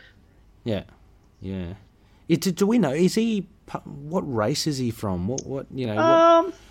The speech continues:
Speaker 2: you know,
Speaker 1: where does
Speaker 2: that's
Speaker 1: he hail
Speaker 2: something I
Speaker 1: from? Are they
Speaker 2: don't
Speaker 1: all like that?
Speaker 2: actually know, or if I do know it, I forgot.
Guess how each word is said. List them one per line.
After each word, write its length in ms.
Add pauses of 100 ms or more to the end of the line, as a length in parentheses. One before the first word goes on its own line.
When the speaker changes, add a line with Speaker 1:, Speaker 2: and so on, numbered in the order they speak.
(120)
Speaker 2:
you 100
know, 460
Speaker 1:
where 140
does 80
Speaker 2:
that's 120
Speaker 1:
he 60
hail 160
Speaker 2:
something 80
I 40
Speaker 1:
from? 100
Are 20
they 80 (200)
Speaker 2:
don't 40
Speaker 1:
all 60
like 180
that? 100
Speaker 2:
actually 520
know, 320
or 280
if 140
I 80
do 260
know 300
it, 160 (180)
I 100
forgot. 520